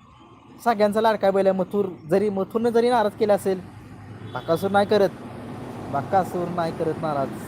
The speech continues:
येडा बैल आहे तो, येडा, येडा खोपडीचा बैल आहे तो बाकासूर.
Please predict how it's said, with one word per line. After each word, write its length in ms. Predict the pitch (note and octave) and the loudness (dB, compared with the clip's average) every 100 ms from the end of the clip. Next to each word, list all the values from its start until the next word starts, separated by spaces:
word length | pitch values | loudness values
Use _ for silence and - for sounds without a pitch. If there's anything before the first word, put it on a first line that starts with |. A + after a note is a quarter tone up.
| - - - - - - - - - - - - - | -12 -10 -10 -10 -10 -10 -10 -8 -8 -8 -8 -8 -2
येडा 180 | D3 F#3+ | 4 6
बैल 220 | G#3+ G#3+ | 8 8
आहे 100 | G#3+ | 8
तो, 120 | G#3 | 6
येडा, 240 | G3 G#3 A3 | 4 4 2
येडा 260 | E3+ F#3+ | 2 0
खोपडीचा 500 | G#3+ A3 F#3 F#3+ G3+ | 2 0 0 0 2
बैल 200 | G3+ G3 | 2 2
आहे 100 | E3+ | 2
तो 60 | E3+ | 2
बाकासूर. 720 | E3+ D#3+ C#3 C3+ - - - | 2 0 -2 -2 -4 -4 -4